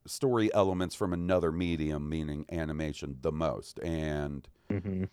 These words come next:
Speaker 1: like, for us that are, e-, like, even you, Will, who hasn't seen Rebels recently, right?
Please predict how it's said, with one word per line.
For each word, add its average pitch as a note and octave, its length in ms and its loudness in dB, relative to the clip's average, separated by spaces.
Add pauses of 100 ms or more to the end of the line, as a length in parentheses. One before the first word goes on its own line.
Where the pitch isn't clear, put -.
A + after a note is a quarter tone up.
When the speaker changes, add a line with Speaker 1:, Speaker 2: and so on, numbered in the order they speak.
(140)
Speaker 1:
like, C3+ 300 6
for C3+ 260 2
us D#3+ 540 8
that A2 160 8
are, G2 220 6
e-, - 220 -2
like, F3+ 280 4
even F#3+ 280 -2
you, F#3 200 0
Will, A2 260 4
who A2+ 160 4
hasn't G#2 400 2
seen G#2+ 240 0
Rebels F#2 560 4 (160)
recently, F2 880 4
right? F2+ 260 6